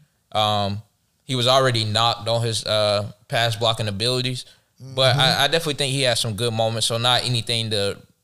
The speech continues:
Speaker 1: necessarily hang our heads on, but he did get beat. But I also don't think we'll face anybody like Myles Garrett the rest of the season. Not taking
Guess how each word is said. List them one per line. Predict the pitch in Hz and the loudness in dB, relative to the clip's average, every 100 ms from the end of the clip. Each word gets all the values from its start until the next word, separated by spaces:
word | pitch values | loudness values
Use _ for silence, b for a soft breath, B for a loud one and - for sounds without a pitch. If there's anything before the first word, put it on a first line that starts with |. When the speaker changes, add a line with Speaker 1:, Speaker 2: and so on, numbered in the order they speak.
| _ | _
Speaker 1:
necessarily | 101 117 117 110 120 113 104 | -6 -2 0 0 0 -2 -2
hang | 110 113 | -4 -2
our | 104 107 | -2 -2
heads | 113 113 110 | -2 -2 -2
on, | 120 113 | -2 -2
but | 101 104 92 - _ _ _ _ _ | -2 -4 -4 -10 _ _ _ _ _
he | 131 | -6
did | 131 135 120 | 0 0 0
get | 113 98 | -2 -2
beat. | 117 113 - | -4 -4 -12
But | 104 110 104 - | -8 -2 -2 0
I | 120 | 0
also | 117 120 - 117 110 98 - _ _ _ - - | 2 2 0 0 -4 -8 -16 _ _ _ -20 -4
don't | 120 113 - | -4 -4 -4
think | 120 110 | -4 -2
we'll | 120 120 | -2 -2
face | - 127 - | -2 -2 -2
anybody | 123 120 123 | -2 0 2
like | 120 113 | 2 0
Myles | 110 120 120 | 0 0 0
Garrett | 113 120 107 | -2 -2 -2
the | |
rest | 117 110 | -2 -2
of | 117 | -2
the | |
season. | 110 127 127 127 - _ _ _ _ _ | -2 -2 -2 -4 -8 _ _ _ _ _
Not | 107 120 - | -2 -2 0
taking | - 117 117 110 104 | -2 -2 0 -2 -2